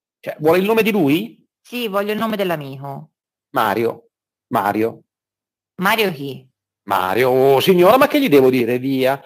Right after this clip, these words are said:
Speaker 1: La mi riattacchi prima lei, se no sono maleducato a riattaccare prima io, via.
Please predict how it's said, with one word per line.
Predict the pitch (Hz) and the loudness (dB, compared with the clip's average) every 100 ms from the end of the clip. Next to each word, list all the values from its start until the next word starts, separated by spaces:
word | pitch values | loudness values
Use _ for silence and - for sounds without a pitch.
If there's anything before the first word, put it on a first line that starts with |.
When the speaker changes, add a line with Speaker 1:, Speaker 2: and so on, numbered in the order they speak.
| _ _ - | _ _ -2
Speaker 1:
La | 370 | 0
mi | 311 | 2
riattacchi | 262 180 - 170 - | 2 2 0 -2 -4
prima | 147 139 123 | -4 -2 -2
lei, | 113 107 123 | -2 -2 -6
se | - | -6
no | 277 | -4
sono | - 151 | -2 -2
maleducato | 127 135 202 254 285 202 131 113 - | 0 -2 -2 -2 -2 -2 -4 -6 -4
a | 143 | -2
riattaccare | 139 135 135 131 | -2 -2 0 0
prima | 127 127 | 0 -2
io, | 120 107 101 | -2 -4 -4
via. | 220 147 85 | -2 -2 -2